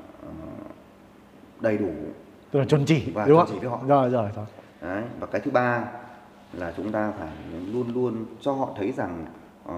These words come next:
Speaker 1: họ sẽ có một cái tương lai tốt hơn.
Speaker 2: À.
Speaker 1: Đó là gì?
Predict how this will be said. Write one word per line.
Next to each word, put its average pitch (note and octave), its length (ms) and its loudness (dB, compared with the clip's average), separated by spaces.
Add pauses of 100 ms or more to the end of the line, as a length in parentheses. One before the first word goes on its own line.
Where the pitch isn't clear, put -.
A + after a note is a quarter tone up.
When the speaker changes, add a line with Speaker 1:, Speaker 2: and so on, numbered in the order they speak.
(160)
Speaker 1:
họ A2+ 160 0
sẽ - 200 -6
có A#2 80 0
một B2+ 160 -2
cái G#2 120 -6
tương A#2+ 140 0
lai A2 240 -2
tốt F#3+ 140 2
hơn. D#3+ 140 -4 (680)
Speaker 2:
À. A2+ 240 0
Speaker 1:
Đó G#2+ 220 6
là C#3 140 4
gì? G#2 140 0